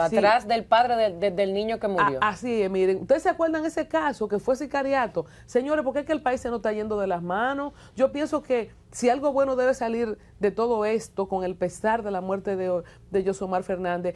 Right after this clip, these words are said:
Speaker 1: es que investiguemos en cuántos otros crímenes más estaban estos muchachos, en cuántos otros más, ¿qué más podríamos conseguir? Porque ellos estaban ahí, mi amor, dentro del Palacio de Justicia, como sin nada.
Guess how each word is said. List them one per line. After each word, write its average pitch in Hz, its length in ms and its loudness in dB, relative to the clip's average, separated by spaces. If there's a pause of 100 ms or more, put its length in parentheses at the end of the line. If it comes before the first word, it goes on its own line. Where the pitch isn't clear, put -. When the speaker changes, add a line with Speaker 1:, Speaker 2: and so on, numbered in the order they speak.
(120)
Speaker 1:
es 233 140 2
que 277 80 -6
investiguemos 214 640 -2
en 220 140 -2
cuántos 269 540 -2
otros 226 280 -2
crímenes 202 420 -6
más 175 260 -2 (180)
estaban 202 340 0
estos 190 220 -4
muchachos, 190 800 -2 (440)
en 220 100 -2
cuántos 262 480 0
otros 233 200 0
más, 247 140 0
¿qué 269 140 -2
más 247 160 0
podríamos 233 460 0
conseguir? 226 640 -4 (760)
Porque 294 200 0
ellos 285 140 -2
estaban 254 300 0
ahí, 233 220 0
mi 294 80 -2
amor, 277 280 0
dentro 262 200 -2
del 247 80 0
Palacio 233 320 0
de 240 80 0
Justicia, 233 500 -4
como 240 200 -6
sin 208 240 -6
nada. 247 200 -2